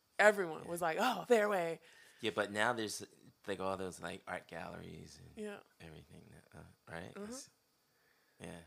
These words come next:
Speaker 1: It's a, yeah, it's, it's a, uh, it's
Speaker 2: It's all
Speaker 1: weird
Speaker 2: she-she.
Speaker 1: because it's she-she, but it's
Speaker 2: Yeah.
Speaker 1: like those spaces aren't, they don't feel like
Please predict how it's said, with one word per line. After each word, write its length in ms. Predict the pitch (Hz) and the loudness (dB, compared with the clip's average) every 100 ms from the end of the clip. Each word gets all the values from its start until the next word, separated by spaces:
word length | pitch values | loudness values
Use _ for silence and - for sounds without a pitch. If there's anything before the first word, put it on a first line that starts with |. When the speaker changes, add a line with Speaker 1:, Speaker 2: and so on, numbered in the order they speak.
| _ _ - | _ _ -4
Speaker 1:
It's 160 | 240 254 | -2 -2
a, 60 | 202 | -6
yeah, 260 | 240 269 220 | 0 0 0
it's, 140 | - | -4
it's 220 | 185 196 202 | -14 -10 -6
a, 260 | 175 - | -6 -4
uh, 440 | 180 180 170 101 - _ _ _ _ _ | -4 -4 -4 -8 -12 _ _ _ _ _
it's 100 | 208 | -8
Speaker 2:
It's 40 | 202 | -2
all 80 | |
Speaker 1:
weird 200 | 220 359 | 0 0
Speaker 2:
she-she. 60 | - | 0
Speaker 1:
because 480 | 240 254 226 214 - - | 2 6 8 6 0 -4
it's 160 | 254 - | 0 2
she-she, 300 | 330 - 277 | 2 0 2
but 160 | 233 | 4
it's 100 | 214 | 4
Speaker 2:
Yeah. 60 | 214 | 8
Speaker 1:
like 240 | 202 190 - - - - - - | 6 6 -2 -20 -20 -20 -18 2
those 220 | 226 247 | 4 4
spaces 540 | - 214 233 220 190 | 4 2 2 -4 0
aren't, 280 | 190 180 - | 2 2 2
they 120 | 185 | 2
don't 180 | 196 185 | 2 0
feel 540 | - 190 190 180 175 - | 0 2 2 2 0 -2
like 320 | 170 160 160 | 0 0 -2